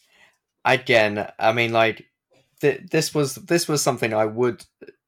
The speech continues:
this was something I did let slide because I don't think it's meant to represent the game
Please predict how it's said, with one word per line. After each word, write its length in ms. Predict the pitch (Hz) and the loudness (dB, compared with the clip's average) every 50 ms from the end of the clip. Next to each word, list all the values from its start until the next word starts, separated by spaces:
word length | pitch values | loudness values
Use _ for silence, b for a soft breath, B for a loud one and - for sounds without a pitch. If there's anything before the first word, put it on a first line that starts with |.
| _ _ _ _ _ _ _ _ _ _ _ _ - | _ _ _ _ _ _ _ _ _ _ _ _ -6
this 220 | - 156 160 - | -4 -2 -2 0
was 140 | - 147 135 | -2 -2 0
something 680 | - 135 117 101 - - 101 95 95 95 95 98 127 175 _ _ _ _ _ _ _ _ - | 0 -2 -4 -4 -4 -2 -2 -2 -4 -6 -10 -14 -16 -20 _ _ _ _ _ _ _ _ -4
I 160 | 95 95 98 | -2 -2 -2
did 320 | 95 - - 123 117 - | -4 -4 -4 -4 -4 -2
let 200 | 90 92 - - - | -4 -6 -6 -6 -8
slide 360 | - - 92 82 82 - - | -8 -6 -6 -6 -6 -6 -10
because 240 | - - - 98 101 | -12 -10 -8 -6 -4
I 60 | 101 | -2
don't 180 | 110 117 104 | -2 -2 -2
think 140 | - 117 101 | -4 -6 -6
it's 180 | 101 95 - - | -6 -8 -8 -8
meant 260 | 107 104 101 98 - | -8 -8 -8 -8 -10
to 100 | - 107 | -8 -6
represent 440 | 101 98 - - 110 - 107 90 - | -6 -6 -6 -6 -10 -10 -10 -10 -10
the 80 | - | -12
game 480 | - - 104 95 92 101 98 98 98 - | -8 -6 -6 -6 -6 -6 -8 -10 -12 -16